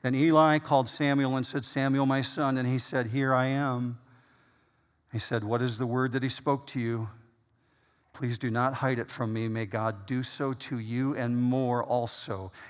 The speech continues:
if you hide anything from me of all the words that he spoke to you." You know, church, I suspect that Eli already knew. He's already had multiple warnings.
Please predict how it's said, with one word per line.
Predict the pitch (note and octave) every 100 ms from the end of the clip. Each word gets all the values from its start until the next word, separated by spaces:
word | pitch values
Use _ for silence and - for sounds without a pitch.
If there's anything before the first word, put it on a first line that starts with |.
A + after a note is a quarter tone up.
| -
if | -
you | A#2
hide | - - A2+ G#2+ -
anything | C#3+ C3+ A2 A#2+ G#2+
from | - A#2+ G#2+
me | G2 F2+ - -
of | A#2 G#2
all | A2+ A#2 A#2+
the | A#2+
words | A2+ A#2 G#2 G2
that | A2
he | G2
spoke | - - G2+ -
to | -
you." | E2 D#2 - _ _ _ _ _ _ _ _ - - - - - -
You | B2+
know, | C#3
church, | - C#3+ C3
I |
suspect | A#2+ B2+ - B2+ B2
that | C3+ - _ _ _ _ _ _ _ _ _ _ -
Eli | C#3+ A#2 A2
already | G#2+ G2+
knew. | G2+ G2 E2+ E2 _ _ _ _ _ _ _ _ _ _ _ _ _ _ _ - -
He's | - F3
already | F3+ E3
had | D3+ D3
multiple | C3+ D3 C#3+ A#2+ A2
warnings. | A#2 G#2+ F#2 G2 - -